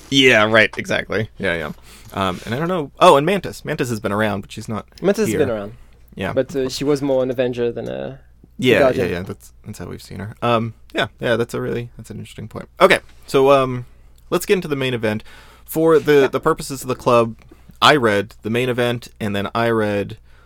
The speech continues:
Speaker 1: Marvel Comic Presents one oh eight through one eleven, which are, like, it's, like,
Speaker 2: Yeah.
Speaker 1: a backup story in these, you know, um,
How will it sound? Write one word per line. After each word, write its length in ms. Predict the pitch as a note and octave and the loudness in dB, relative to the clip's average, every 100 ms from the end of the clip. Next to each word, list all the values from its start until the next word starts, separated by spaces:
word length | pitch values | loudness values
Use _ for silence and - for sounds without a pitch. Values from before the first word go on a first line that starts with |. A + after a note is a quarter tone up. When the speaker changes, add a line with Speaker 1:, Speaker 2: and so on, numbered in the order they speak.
| _ | _
Speaker 1:
Marvel 280 | - C3 D3 | 2 4 4
Comic 340 | D3 C#3 C3+ - | 0 0 0 -2
Presents 580 | A#2+ A2 A#2+ C3+ - | -2 0 -2 -4 -10
one 240 | - A2 C3+ | -4 -2 0
oh 140 | B2+ | 2
eight 160 | B2 - | 0 0
through 120 | A#2 | -4
one 160 | G#2+ G#2 | -4 -2
eleven, 420 | G2+ G#2+ B2+ C#3 - _ _ | -2 -2 -4 -8 -18 _ _
which 220 | A2+ A2+ | -10 -4
are, 100 | G#2+ | -4
like, 380 | G2 F#2+ F#2+ - - | -2 -4 -4 -10 -14
it's, 220 | - - | -10 -4
like, 140 | F#2+ | -4
Speaker 2:
Yeah. 60 | F#2 | -2
Speaker 1:
a 20 | |
backup 400 | G2+ A2+ - A#2 | 0 0 -2 -8
story 560 | - B2+ B2+ B2 A#2+ G#2 | -4 0 0 0 0 -2
in 160 | G2+ | -4
these, 280 | G2 F#2+ - | -6 -8 -8
you 80 | F#2+ | -8
know, 260 | E2 E2 | -8 -8
um, 320 | D#2 E2 F#2 | -10 -10 -14